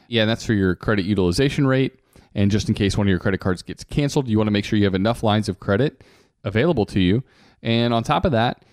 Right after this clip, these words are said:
you can maximize your rewards by having, you know, between three and five,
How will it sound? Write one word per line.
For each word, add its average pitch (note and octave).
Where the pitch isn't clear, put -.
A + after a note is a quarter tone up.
you A#2+
can A#2+
maximize A#2
your A2
rewards A2+
by G#2
having, G2+
you A2+
know, G#2
between G2
three A2
and G2
five, B2+